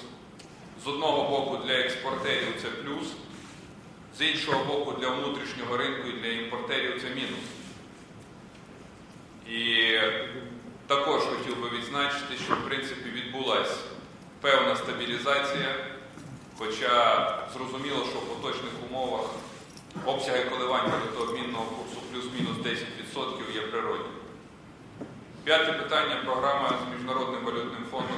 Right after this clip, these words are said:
та іншими кредиторами, які можуть нам вирішити перші чотири, які я зазначив. У тому випадку, якщо буде підписана програма, то ми очікуємо загальний обсяг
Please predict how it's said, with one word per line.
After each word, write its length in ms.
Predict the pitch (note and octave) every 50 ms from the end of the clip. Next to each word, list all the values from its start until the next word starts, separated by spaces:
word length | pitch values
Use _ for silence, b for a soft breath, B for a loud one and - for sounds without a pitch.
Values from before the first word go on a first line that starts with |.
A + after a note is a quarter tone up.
| A#2 A#2
та 60 | A#2+
іншими 440 | A2 A2+ A#2 A#2 - - A#2 A2+ G#2+ G#2+ G#2+
кредиторами, 520 | G#2+ G#2+ A2 G#2+ G#2+ A2 G#2 G#2 F#2+ F#2 F#2 F#2 F#2+ F#2+
які 140 | - - B2+
можуть 560 | B2 C3+ C#3+ C#3+ - - B2 - G2+ - -
нам 200 | A#2 B2 B2 B2+ B2
вирішити 500 | B2+ C3+ B2 B2+ B2+ - B2+ - - A#2 -
перші 240 | C3 B2 - - -
чотири, 520 | - - - - - - - A#2 G#2+ G#2+
які 320 | G2+ G2 F#2+ G2 G2+ G2+ G2+
я 80 | G2
зазначив. 520 | G2 G2 G2+ G2 G2+ G2+ F#2 F2+ - - - - - - - - - - - - - - - - - - - - - - - - - - - - - - -
У 40 | -
тому 200 | D#3 D#3 D#3 D3+
випадку, 420 | D3+ C#3+ D3 D3+ - - - C#3
якщо 260 | B2 A#2+ B2 - D3+
буде 260 | C#3+ C#3+ C3 C3 A#2+
підписана 580 | - - - - - B2+ B2 A#2+ - B2 A#2 A2+
програма, 680 | A2 - A2 A2+ A#2 B2 C3+ C#3 C#3+ C#3 - - - - - - - - A#2+
то 200 | A#2 A2 A2 A2
ми 80 | A#2 C3+ C3+ B2+ A#2+
очікуємо 480 | B2 B2 C3+ A#2+ A#2 A#2+ A#2+ A2+ A2+ -
загальний 440 | A2+ A#2+ C3 C3 A#2+ A2+ A#2 A#2 G#2+ G#2+ A2+
обсяг 320 | A#2+ A2+ - - A2+ A2